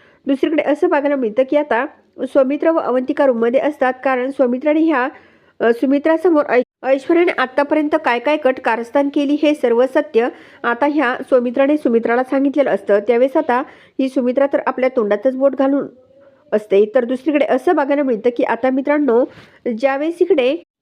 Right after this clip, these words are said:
ही ऐश्वर्या रूममध्ये जाते,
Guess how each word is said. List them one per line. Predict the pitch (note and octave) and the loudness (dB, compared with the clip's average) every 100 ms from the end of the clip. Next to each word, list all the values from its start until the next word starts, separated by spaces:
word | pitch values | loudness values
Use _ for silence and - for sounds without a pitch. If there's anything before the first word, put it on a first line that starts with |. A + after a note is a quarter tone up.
| _ _ _ - _ C#4+ | _ _ _ -20 _ 0
ही | C#4 | 2
ऐश्वर्या | - C4 C4 E4 F4+ | 2 0 2 2 2
रूममध्ये | E4+ C#4+ C#4+ D4 D#4+ | 2 2 2 2 2
जाते, | E4+ E4+ B3+ - | 2 2 0 0